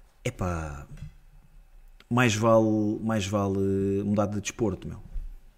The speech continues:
Vou ver N B A, que divirto-me mais, é mais animado e, e não tem estas regras parvas.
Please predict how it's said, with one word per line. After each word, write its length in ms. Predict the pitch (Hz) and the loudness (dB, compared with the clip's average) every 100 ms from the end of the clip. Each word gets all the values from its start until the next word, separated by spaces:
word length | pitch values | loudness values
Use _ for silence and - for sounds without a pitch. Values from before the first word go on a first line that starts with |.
| - | -12
Vou 220 | 98 98 | -8 -2
ver 120 | 98 | -2
N 120 | 95 | 0
B 140 | 92 98 | -2 -2
A, 240 | 95 98 | -2 -4
que 140 | 98 - 110 | -8 -14 -4
divirto-me 440 | 101 107 - 104 | -2 -2 0 0
mais, 380 | 101 113 113 107 | 2 0 0 0
é 60 | |
mais 200 | 104 107 | 0 2
animado 640 | 104 101 98 104 110 113 - - - - - - - | 0 0 0 0 0 -2 -10 -20 -20 -20 -20 -20 -2
e, 420 | 110 110 110 117 113 | 2 2 2 0 0
e 80 | |
não 100 | 113 | 0
tem 160 | 107 117 | 2 -2
estas 220 | 104 110 | 0 -2
regras 320 | 101 104 104 | 0 -2 -2
parvas. 500 | - 98 87 87 - | -2 -2 -2 -6 -12